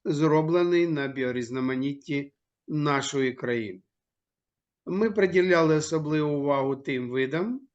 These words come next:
які мають наукове та практичне значення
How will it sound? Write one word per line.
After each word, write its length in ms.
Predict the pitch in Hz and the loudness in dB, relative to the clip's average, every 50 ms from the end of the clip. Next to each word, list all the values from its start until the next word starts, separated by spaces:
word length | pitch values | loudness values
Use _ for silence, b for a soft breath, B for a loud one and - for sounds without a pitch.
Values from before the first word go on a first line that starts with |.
| _ _ _ _ _ _ _ _ _ _ _ _ | _ _ _ _ _ _ _ _ _ _ _ _
які 500 | - 165 165 165 165 170 160 170 165 156 | -2 2 4 4 4 4 2 2 2 2
мають 600 | 160 160 156 151 147 143 135 135 131 131 135 - - | 2 2 2 2 2 2 2 0 -2 -4 -8 -12 -8
наукове 1040 | 175 165 156 147 147 139 135 139 - - 151 139 131 127 123 120 120 117 113 113 113 - _ _ _ _ _ _ _ _ _ _ | -2 0 2 2 2 0 -2 -4 -2 0 2 2 2 2 0 -2 -2 -4 -6 -8 -12 -16 _ _ _ _ _ _ _ _ _ _
та 140 | - 156 139 | 2 2 2
практичне 680 | 139 143 139 127 131 - 139 123 - - 147 135 131 | 2 0 -2 -2 0 -2 -2 -2 -4 -4 -4 -4 -4
значення 640 | 123 131 127 113 113 - - 165 180 202 226 247 | -4 -4 -6 -6 -8 -6 -6 -6 -4 -4 -6 -8